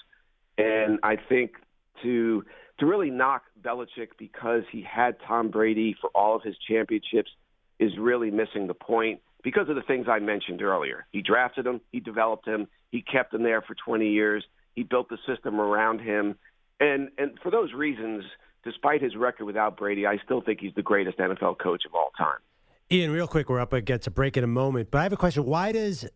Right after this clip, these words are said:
Speaker 2: Bill Belichick want to keep going where his buddy Nick Saban is retiring? What's motivating, uh, Bill right now?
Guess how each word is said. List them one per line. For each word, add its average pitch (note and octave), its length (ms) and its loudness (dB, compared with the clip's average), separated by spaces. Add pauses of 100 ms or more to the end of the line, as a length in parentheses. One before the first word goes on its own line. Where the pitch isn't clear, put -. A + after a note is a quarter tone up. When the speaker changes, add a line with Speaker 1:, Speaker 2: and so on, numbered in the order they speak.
(100)
Speaker 2:
Bill D3+ 160 2
Belichick D3 400 0
want B2+ 140 2
to A#2+ 40 0
keep - 300 -2
going A2+ 340 2
where A2 240 2
his G#2 200 -2
buddy B2+ 280 2
Nick A#2 200 0
Saban A2+ 420 2
is F#2 160 -4
retiring? G2 540 2
What's C3 240 0
motivating, A2+ 680 2 (180)
uh, G2 260 2 (120)
Bill G#2+ 220 2
right G2 180 0
now? D#2 260 -8